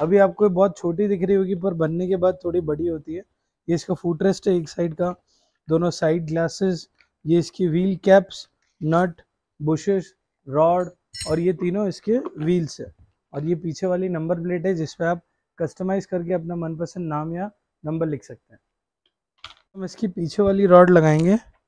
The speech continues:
पीछे वाली रॉड के लिए आप ये देख सकते हो यहाँ पे होल्स है, तो ये यहाँ से हम लोग इसको इंसर्ट करेंगे, इस साइड से करते हैं हम इंसर्ट, ये देखिए। और फिर ये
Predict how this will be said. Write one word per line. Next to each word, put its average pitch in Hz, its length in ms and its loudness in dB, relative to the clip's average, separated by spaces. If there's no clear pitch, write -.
पीछे 170 260 2
वाली 196 200 6
रॉड 180 300 4
के 202 80 0
लिए 196 200 2
आप 165 260 0
ये 175 100 -4
देख 170 180 -6
सकते - 300 -12
हो 180 60 -4
यहाँ 160 280 -6
पे - 160 -10
होल्स 147 400 -8
है, - 80 -12
तो - 680 -16
ये 165 180 -2
यहाँ 156 340 -2
से - 160 -8
हम 160 180 -2
लोग 170 400 -4
इसको 143 280 -10
इंसर्ट 151 480 -6
करेंगे, 160 360 -10
इस - 180 -10
साइड 147 180 -12
से - 160 -16
करते 135 280 -16
हैं 139 80 -2
हम 131 140 -6
इंसर्ट, 165 320 -14
ये 139 520 -14
देखिए। 117 320 -18
और 139 280 -16
फिर 160 240 -12
ये 147 180 -8